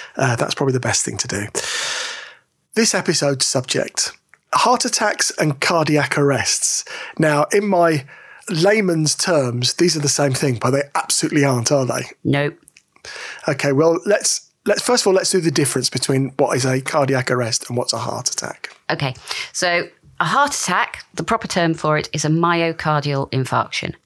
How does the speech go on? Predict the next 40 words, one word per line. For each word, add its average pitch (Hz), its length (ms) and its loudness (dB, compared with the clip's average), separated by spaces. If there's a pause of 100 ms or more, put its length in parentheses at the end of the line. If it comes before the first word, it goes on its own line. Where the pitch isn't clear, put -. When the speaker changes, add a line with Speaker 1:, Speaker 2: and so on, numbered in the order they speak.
(840)
Speaker 2:
Big 285 180 2
word, 156 300 2 (260)
all 202 160 4
it - 80 -2
means 160 280 4
is 147 120 -2
myo 175 480 2
is 123 140 -4
muscle, 190 440 -2 (280)
cardial 170 460 0
is 123 180 -2
your 127 80 -2
heart, 160 440 0
and 139 80 0
infarction 170 560 0
is 151 140 -6
death - 340 -4
of. - 320 -6 (140)
It's - 180 -4
another 147 220 0
Latin 135 400 -2
term. 131 380 -4 (240)
So 151 140 -4
it's 147 120 -2
death 139 320 -2
of 131 200 -2
heart - 280 -2
muscle. - 340 -4 (420)
You 156 140 0
get 156 320 -2 (140)
a - 40 0
blockage. 147 520 -2
So - 340 0
y-, 107 240 -4
we're 147 140 0
talking 175 320 -2
again 151 260 0
about 139 240 -2
your 139 120 -2
plumbing. 127 500 -2